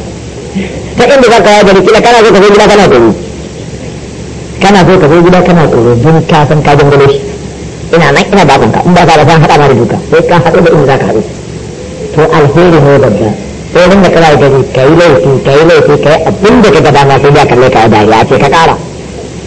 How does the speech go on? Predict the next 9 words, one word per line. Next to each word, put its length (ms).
Nan 200
za 80
ka 120
gano 240
ka 120
ce, 100
"Eh, 320
lallai 280
na 100